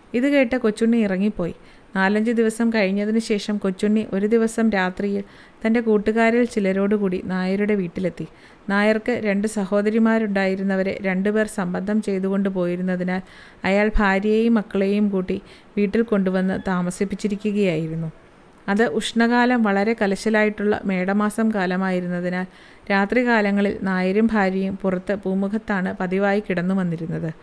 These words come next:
കൊച്ചുണ്ണിക്ക് നെല്ല് കൊടുക്കാതെ ഇരുന്നതിനാൽ അവൻ മുഷിഞ്ഞാണ് പോയിരിക്കുന്നതെന്നും അവൻ എന്നെങ്കിലും കൊള്ളയ്ക്ക് വരാതിരിക്കുകയില്ലെന്നുമുള്ള വിചാരം നായർക്ക് നല്ലപോലെ ഉണ്ടായിരുന്നതിനാൽ അത്താഴം കഴിഞ്ഞാൽ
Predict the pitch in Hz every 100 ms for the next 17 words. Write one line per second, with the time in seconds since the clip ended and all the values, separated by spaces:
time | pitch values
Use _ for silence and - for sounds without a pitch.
0 | - - - - 196 185 220 214 214 233
1 | - 202 208 220 220 214 226 220 226 208
2 | 208 208 214 214 - 185 208 208 190 208
3 | 214 220 220 196 180 190 185 214 202 185
4 | 185 - - - - - - - 220 247
5 | 226 233 233 247 254 233 208 202 247 220
6 | 196 202 220 214 226 226 214 220 214 214
7 | 214 185 185 185 233 - 185 180 185 214
8 | 190 180 180 196 214 196 180 175 180 180
9 | 180 180 185 - - - - 196 214 220
10 | 247 240 196 190 196